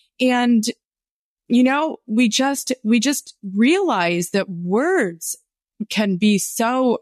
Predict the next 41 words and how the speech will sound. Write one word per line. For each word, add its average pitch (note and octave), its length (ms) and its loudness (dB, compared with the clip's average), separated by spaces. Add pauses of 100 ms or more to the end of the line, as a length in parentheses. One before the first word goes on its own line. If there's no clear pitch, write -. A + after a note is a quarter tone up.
(120)
hurtful A#3+ 580 -4
and F#3 180 -2
so A3+ 260 -2
offensive. C#4 800 -4 (500)
And A#3 200 2
we A#3+ 160 4
need B3+ 280 4
to A#3 100 0
be G3+ 480 2
cautious B3+ 720 -2
about F3+ 460 -4
being B3+ 240 2
offensive. C#4 640 -2
We G#3+ 160 4
need G3+ 240 4
to G#3 140 2
be F3+ 240 0
cautious A#3 640 -4
about F3+ 300 -4 (200)
allowing F#3+ 640 0
ourselves C#4+ 680 -2 (440)
to C#4 80 0
be C#4+ 140 2
offended. C#4+ 640 0
And G3+ 260 0
then C#4 260 -2 (380)
we C#4 180 2
need D4+ 180 4
to, C4 100 2
this D#4 180 0
is F#4 140 0
another G#3+ 440 2
area F#3 300 0
that F#3 140 -4
my F3+ 120 0
husband A#3+ 380 -2
and G3 120 2
I F#3 140 0
kind G#3+ 240 -2
of F3+ 160 -2
realized F#3+ 680 0